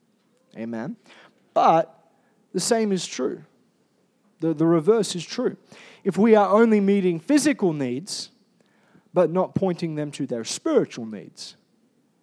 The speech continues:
we're also not doing our job. Amen? There needs to be a balance there where the church is here to help people who are in need,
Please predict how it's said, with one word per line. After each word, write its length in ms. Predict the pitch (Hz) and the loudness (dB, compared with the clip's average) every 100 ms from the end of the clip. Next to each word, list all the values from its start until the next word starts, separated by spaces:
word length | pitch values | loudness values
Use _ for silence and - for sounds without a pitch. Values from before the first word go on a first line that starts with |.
| _ _ _ | _ _ _
we're 200 | - 151 | -2 2
also 260 | 208 - 147 | 2 0 -4
not 220 | 127 107 | -4 -8
doing 280 | 120 104 101 | -8 -8 -12
our 100 | 92 | -16
job. 260 | - 101 - _ _ _ _ _ _ _ _ _ _ - | -14 -16 -16 _ _ _ _ _ _ _ _ _ _ -14
Amen? 420 | 113 110 107 226 _ _ _ _ - - - | -10 -10 -10 -14 _ _ _ _ -20 -20 0
There 140 | 180 | 2
needs 280 | 202 247 220 | 4 4 2
to 120 | - 180 | 0 2
be 160 | 196 | 2
a 60 | 175 | 2
balance 500 | 147 214 285 226 175 | 0 -2 -2 -2 -2
there 160 | 185 | 2
where 140 | 175 180 | 2 2
the 100 | 175 | 0
church 380 | - 226 214 190 | 2 2 2 -2
is 100 | 165 | -2
here 240 | 226 240 | 0 2
to 140 | 190 | 2
help 320 | 165 214 262 - | 2 2 2 0
people 260 | 208 185 | -2 0
who 220 | 156 180 | 2 2
are 160 | 156 151 | 2 -2
in 180 | 143 151 | -6 -6
need, 360 | 247 196 156 | -4 -4 -6